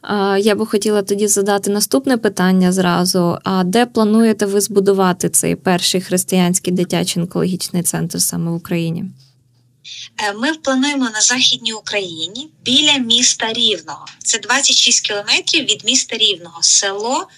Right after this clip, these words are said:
Speaker 2: Дуліби. Там в нашій власності вже є чотири гектари, і ми купляємо зараз ще вісім гектарів.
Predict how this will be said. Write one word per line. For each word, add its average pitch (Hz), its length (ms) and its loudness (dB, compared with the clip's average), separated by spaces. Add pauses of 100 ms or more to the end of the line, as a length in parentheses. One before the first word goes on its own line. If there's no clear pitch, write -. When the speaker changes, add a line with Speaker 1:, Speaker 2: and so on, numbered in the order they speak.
(200)
Speaker 2:
Дуліби. 202 920 -4 (840)
Там 240 320 -2
в 214 60 -20
нашій 247 400 2
власності 202 520 -4
вже 202 200 -4
є 220 140 -4
чотири 190 440 -4
гектари, 339 680 -12
і - 120 -4
ми 254 160 -6
купляємо 262 580 -2
зараз 240 320 -2
ще - 300 2
вісім 214 680 -2
гектарів. 262 560 0